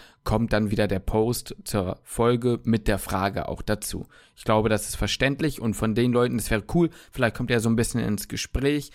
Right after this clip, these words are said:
das wäre so der, ähm, beste Fall. Und ansonsten gehen wir da auf bestimmte Inhalte oder coole Kommentare dann halt auch einfach nochmal ein. Luca stellt gleich die Frage, bef-, aber eine Sache wollte ich noch sagen,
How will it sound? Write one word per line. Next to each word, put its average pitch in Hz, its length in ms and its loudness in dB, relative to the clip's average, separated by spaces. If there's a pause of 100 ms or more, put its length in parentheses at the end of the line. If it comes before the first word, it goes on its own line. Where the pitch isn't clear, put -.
(140)
das - 200 -6
wäre 104 180 2
so 104 100 0
der, 98 340 2
ähm, 92 360 -2 (300)
beste 120 320 0
Fall. 110 340 2 (380)
Und 117 120 2
ansonsten 113 520 2
gehen 117 180 4
wir 113 120 4
da 101 120 6
auf - 280 0
bestimmte 110 500 0
Inhalte 104 540 0
oder 95 180 -2
coole 123 260 2
Kommentare 101 520 -2
dann 92 200 -4
halt 95 160 -6
auch - 140 -8
einfach 98 400 -6 (340)
nochmal 104 540 0
ein. 98 260 -2
Luca 127 300 0
stellt 120 260 -2
gleich 107 160 0
die 117 100 -8
Frage, 165 500 0
bef-, 131 220 -6
aber 117 220 0
eine 127 220 2
Sache 113 240 -4
wollte 113 200 0
ich - 120 -12
noch 131 180 0
sagen, 165 360 0